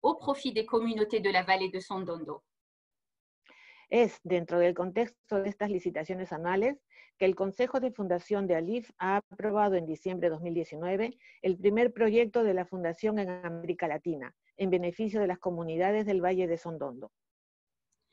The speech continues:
Speaker 1: Ce projet, financé à hauteur de deux cent soixante-six mille cent soixante-quatre dollars américains, permettra d'évaluer l'état de l'ensemble des églises de la vallée de Sondondo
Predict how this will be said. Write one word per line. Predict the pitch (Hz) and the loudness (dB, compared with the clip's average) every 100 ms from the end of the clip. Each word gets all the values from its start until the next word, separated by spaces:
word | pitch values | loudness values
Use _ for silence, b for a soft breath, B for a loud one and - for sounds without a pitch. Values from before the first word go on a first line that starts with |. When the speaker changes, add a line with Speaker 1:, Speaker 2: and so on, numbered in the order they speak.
| _ _ | _ _
Speaker 1:
Ce | - | -4
projet, | 240 - 269 294 302 | -4 0 0 2 0
financé | 269 247 240 233 269 | -2 0 0 2 4
à | 226 | 6
hauteur | 214 233 247 208 | 4 2 0 2
de | 202 | 0
deux | 185 294 | 0 -4
cent | - 311 | -2 0
soixante-six | - 247 247 240 233 | 0 -2 -2 -4 -6
mille | 226 220 | -6 -6
cent | - 254 | 0 2
soixante-quatre | 254 240 233 233 240 233 - | 2 -2 -4 -2 -2 -2 -4
dollars | 196 196 196 | -4 2 2
américains, | 202 185 185 185 226 247 277 | 2 -2 -8 -8 -2 0 0
permettra | 226 214 208 202 214 | -2 -4 -6 -2 -2
d'évaluer | 196 190 202 196 202 196 185 | 0 0 -2 -2 0 0 0
l'état | 175 214 233 285 | 0 -2 4 4
de | 247 | 4
l'ensemble | 233 226 - 226 190 | -2 -4 -6 -8 -6
des | 180 180 | -6 -4
églises | 196 208 208 196 | -4 -6 -8 -4
de | 175 | -2
la | 160 | 0
vallée | 175 180 | 0 -2
de | 170 | -2
Sondondo | 170 165 165 180 220 277 302 | -6 -6 -2 0 4 4 2